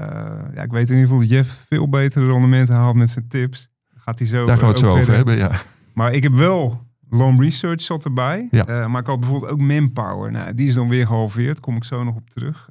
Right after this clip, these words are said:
Speaker 1: Heeft ook te maken met het dividend. Maar goed, als je zo'n enorme knaller als Lam hebt, dan, eh, ja, moet je het wel heel slecht, eh,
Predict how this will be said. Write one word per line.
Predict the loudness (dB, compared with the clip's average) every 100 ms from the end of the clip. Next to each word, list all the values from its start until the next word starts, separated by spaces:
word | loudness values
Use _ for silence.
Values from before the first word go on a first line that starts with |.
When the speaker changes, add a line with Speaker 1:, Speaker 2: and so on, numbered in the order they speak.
| -10
Speaker 1:
Heeft | -6 -4 -4
ook | -4
te | -2
maken | -2 -2 -4
met | -6
het | -4
dividend. | -6 -4 -2 -4 -4 _ _ _ _ _ _ _ _ _
Maar | -8 -2
goed, | 0 0
als | -4
je | -2
zo'n | -2 -2 0
enorme | 2 2 4 2 2 2 -2 0
knaller | 2 2 0 -2
als | -2
Lam | 0 2 4
hebt, | 4 2 -4 -10 -18 -10
dan, | -6 -2 -2
eh, | -2 -2 -4
ja, | -4 -2
moet | 0 0
je | 0
het | 0
wel |
heel | 0 0
slecht, | -2 -2 -2 -4
eh, | -6